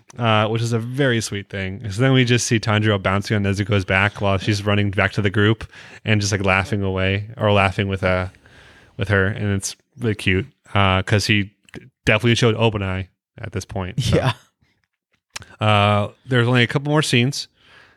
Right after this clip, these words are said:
Speaker 1: This one, we can move through this one fast, but this is, uh, Lord Kaguya, the
Speaker 2: Mm.
Speaker 1: leader of the Demon Slayers,
Speaker 2: Yeah.
Speaker 1: who's getting considerably worse, by the way.
Speaker 2: Yeah, he's
Speaker 1: <laughs>
Speaker 2: coughing up blood. And yeah, his sickness is for sure getting worse.
Speaker 1: Yeah, uh, he's like, "This is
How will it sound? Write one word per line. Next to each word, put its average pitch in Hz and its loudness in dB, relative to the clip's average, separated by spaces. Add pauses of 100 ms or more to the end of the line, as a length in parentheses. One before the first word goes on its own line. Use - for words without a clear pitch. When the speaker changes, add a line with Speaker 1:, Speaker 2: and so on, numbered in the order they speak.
(180)
Speaker 1:
This 127 0
one, 131 2
we 120 -2
can 107 0
move 104 0
through 104 -2
this 98 -4
one 101 -2 (240)
fast, 98 -2
but 101 -2
this 107 -2
is, 107 0
uh, 98 4
Lord 101 0
Kaguya, 95 0 (260)
the 156 -12
Speaker 2:
Mm. 131 2
Speaker 1:
leader 110 4
of 101 -2
the 98 -4
Demon 98 -2
Slayers, 98 0
Speaker 2:
Yeah. 113 -2
Speaker 1:
who's 110 -2
getting 104 -2 (340)
considerably 147 2
worse, 113 0
by 120 2
the 135 4
way. 117 4
Speaker 2:
Yeah, 127 4
he's 139 2
Speaker 1:
<laughs> - -2
Speaker 2:
coughing 135 0
up 127 0
blood. 123 2
And 113 -6
yeah, 117 -2
his 123 2
sickness 127 0
is 113 -6
for 117 -8
sure 120 -4
getting 117 -2
worse. - 0
Speaker 1:
Yeah, 98 -2
uh, - -14
he's 117 2
like, 101 0
"This 113 0
is 117 0